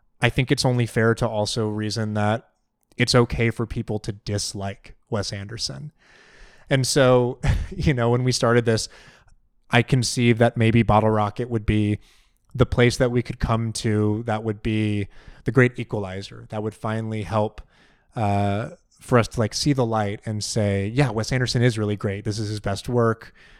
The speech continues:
whatever. And, and, you know, more of sort of a, a riposte against people who said, "Wes Anderson, I, I, I don't get him." But as we watch this and as I investigate it more, I realize that, like,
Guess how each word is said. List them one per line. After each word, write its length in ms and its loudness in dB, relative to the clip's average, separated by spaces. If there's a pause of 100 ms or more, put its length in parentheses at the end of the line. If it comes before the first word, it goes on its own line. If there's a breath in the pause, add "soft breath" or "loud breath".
(180 soft breath)
whatever. 520 0
And, 240 -4
and, 240 -2
you 80 0
know, 160 0
more 300 0
of 120 -2
sort 200 -4
of 120 -4
a, 240 -2
a 80 -2
riposte 560 4
against 640 -4 (540 soft breath)
people 280 2
who 160 4
said, 760 0
"Wes 260 4
Anderson, 560 -2
I, 100 -2
I, 280 -2
I 80 2
don't 240 -6
get 180 -2
him." 320 -14 (600 soft breath)
But 180 10
as 160 6
we 100 8
watch 260 8
this 200 4
and 80 4
as 160 4
I 80 6
investigate 440 2
it 100 2
more, 140 0
I 40 2
realize 500 4
that, 220 0
like, 340 0